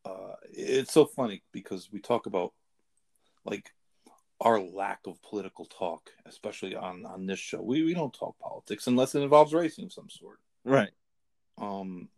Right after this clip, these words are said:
Speaker 1: but I, I'm just not interested in talking about it. I'm not interested in people's opinions. I'm not interested in who you voted for. I'm not interested in any of it. And people will prod you on social media to try to make a statement about something.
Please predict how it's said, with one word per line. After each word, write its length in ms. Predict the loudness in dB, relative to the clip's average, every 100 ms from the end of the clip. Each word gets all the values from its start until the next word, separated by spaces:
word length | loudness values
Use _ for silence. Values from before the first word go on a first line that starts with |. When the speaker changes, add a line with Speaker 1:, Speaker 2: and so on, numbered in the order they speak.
| -6
Speaker 1:
but 220 | -4 -4 _ _ _ _ _ _ _ _ _ _
I, 120 | -10 -8
I'm 140 | -8
just 140 | -8 -4
not 140 | -2
interested 420 | -2 -4 -10 -8
in 100 | -8
talking 440 | -2 -2 -2 -6 -6
about 240 | -4 -2
it. 40 |
I'm 120 | -2 -4
not 180 | -4
interested 340 | -4 -6 -8 -8
in 80 | -6
people's 320 | -8 -8 -8
opinions. 460 | -10 -10 -8 0
I'm 160 | 2 4
not 160 | 6 4
interested 280 | 4 2
in 80 | 0 0
who 60 |
you 140 | -2 -2
voted 240 | -6 -10
for. 180 | -4 0
I'm 80 | 2
not 120 | 2
interested 320 | 0 0 2 2
in 60 |
any 160 | 2 -2
of 100 | -4
it. 100 | -14 _ _ -20 -20 -20 _ _ 2
And 420 | 4 4 0 -6 _
people 500 | -4 -2 2 4 2 -2 _ _ _ _
will 200 | -4 -4
prod 500 | -4 4 8 8 6
you 140 | 0 -4
on 80 |
social 380 | -6 -6 -6 -6
media 280 | -8 -8 -10
to 140 | -12
try 240 | -4 0 0
to 60 |
make 320 | 0 -6 -6 -8
a 40 |
statement 500 | -8 -6 -6 -8 -10
about 140 | -10
something. 400 | -10 -12 -14 -18